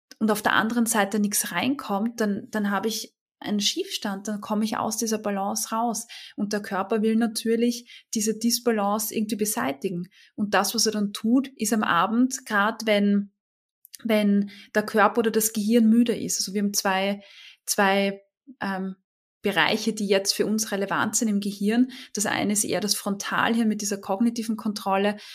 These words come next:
und dann haben wir das Emotionszentrum. Und grad wenn dieses kognitive Zentrum müde ist, weil ich, weil ich keine Energie mehr hab, weil ich K O bin vom Tag, dann übernimmt halt einfach das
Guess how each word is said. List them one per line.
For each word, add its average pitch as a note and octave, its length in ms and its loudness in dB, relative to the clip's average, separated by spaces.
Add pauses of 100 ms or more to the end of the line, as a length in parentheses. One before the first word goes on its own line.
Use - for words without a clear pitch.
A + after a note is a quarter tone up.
(140)
und G#3 200 -2
dann F#3+ 160 4
haben G#3 80 2
wir G#3 60 0
das G#3 140 0
Emotionszentrum. G3 1400 -2 (720)
Und G3 500 -2 (260)
grad G3 340 4
wenn A3 120 2
dieses G#3 480 0 (320)
kognitive A#3 640 4
Zentrum G3+ 500 0
müde B3+ 320 6
ist, - 300 -4
weil F#3 160 -2
ich, - 260 -8 (280)
weil G3+ 160 0
ich G3+ 120 -4
keine G#3 220 0
Energie A3 420 0
mehr G#3 180 2
hab, G3+ 180 0
weil G3+ 120 2
ich G#3 140 -6
K A#3+ 100 -6
O G#3 200 2
bin G#3+ 180 0
vom G#3 240 -6
Tag, G#3 420 -4 (320)
dann G#3 160 4
übernimmt G#3 580 6
halt B3 140 0
einfach G#3 540 -2 (960)
das - 420 0